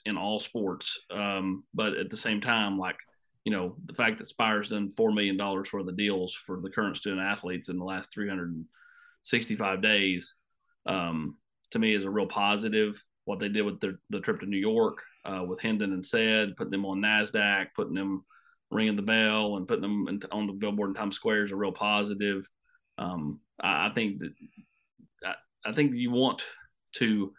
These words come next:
um, solidify, you know, your group, whether it's Spire or not,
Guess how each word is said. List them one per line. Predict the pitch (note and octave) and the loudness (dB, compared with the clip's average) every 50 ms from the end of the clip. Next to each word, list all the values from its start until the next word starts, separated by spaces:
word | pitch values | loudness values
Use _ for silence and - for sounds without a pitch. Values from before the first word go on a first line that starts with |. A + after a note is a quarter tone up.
| - _ _ _ _ _ _ _ _ _ _ | -20 _ _ _ _ _ _ _ _ _ _
um, | - G2 F#2+ F2 E2 D#2+ D#2 D#2 E2 - _ _ | -4 -2 -2 -2 -2 -2 -4 -6 -8 -12 _ _
solidify, | - - - A#2 A2+ A#2+ A#2+ A#2 A2+ A2+ - A2 G#2 G2+ G2 F#2+ F#2 F#2 F2+ - _ _ _ _ _ _ _ | -8 -2 -2 0 4 6 6 6 4 4 2 2 4 4 2 2 0 -4 -6 -8 _ _ _ _ _ _ _
you | - A2 G#2 | -2 0 0
know, | G2 F#2 F#2 | 0 0 -2
your | F#2+ F#2+ G2+ G2 | -2 -2 -4 -4
group, | G2+ A2 G#2 F#2 F2 - _ _ | -2 -2 -2 -2 -4 -10 _ _
whether | A2 A2+ A2+ A2 G#2+ G#2 | 0 2 2 4 2 0
it's | F#2+ - - | 0 -2 -4
Spire | - - - A#2+ B2 A#2+ A#2 A#2 A2+ A2 G#2+ G2+ - - | -4 2 4 4 6 6 6 8 8 6 6 4 4 0
or | - G2 | 0 0
not, | F#2+ G2 G#2+ G#2+ G2+ F#2+ F2+ | 0 0 0 2 2 0 0